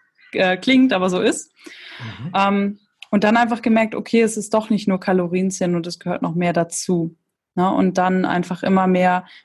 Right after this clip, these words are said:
Speaker 1: mit dem Thema beschäftigt. Mittlerweile, ähm, ist es so, dass sich das sehr, ähm, gut einbalanciert hat, sag ich mal. Also ich habe eine Zeit lang wirklich, ähm, jeden Tag,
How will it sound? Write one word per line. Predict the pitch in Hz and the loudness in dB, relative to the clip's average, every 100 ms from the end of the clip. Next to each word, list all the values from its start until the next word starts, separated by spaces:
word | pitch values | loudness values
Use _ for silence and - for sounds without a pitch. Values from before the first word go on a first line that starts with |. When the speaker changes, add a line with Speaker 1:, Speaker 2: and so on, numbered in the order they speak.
| - | -6
Speaker 1:
mit | 180 | 0
dem | 190 175 | 0 0
Thema | 202 196 | 0 2
beschäftigt. | 180 175 226 - - 233 - | 0 0 -2 -2 -2 -2 0
Mittlerweile, | 196 190 175 185 226 233 233 233 - - _ | -2 0 0 2 2 2 0 -6 -20 -20 _
ähm, | 190 190 190 | 0 2 2
ist | 196 | -2
es | 196 - | -6 -2
so, | 208 | -2
dass | 190 | 0
sich | 196 | -2
das | - 190 - | -2 -2 0
sehr, | 190 202 196 190 - | 0 2 2 2 0
ähm, | 190 185 190 185 | 0 0 0 -2
gut | 202 208 202 - - _ _ _ - - - | 0 0 -2 -12 -16 _ _ _ -20 -10 0
einbalanciert | 214 254 254 262 262 262 262 254 | 4 4 4 4 2 0 0 0
hat, | 262 247 | 0 -2
sag | 226 226 | -2 -2
ich | 240 | -2
mal. | 233 220 208 | 0 2 2
Also | 180 180 | 0 0
ich | 180 175 | -4 -2
habe | 196 190 | -4 -4
eine | 185 | -6
Zeit | - 190 | -2 -2
lang | 190 185 180 | -2 -4 -4
wirklich, | 190 196 190 190 - | -4 -2 -4 -4 -6
ähm, | 180 175 175 - - - | -2 0 -2 -4 -10 -12
jeden | - - 214 214 | -6 0 2 2
Tag, | 214 196 190 190 - | 2 0 0 -2 -10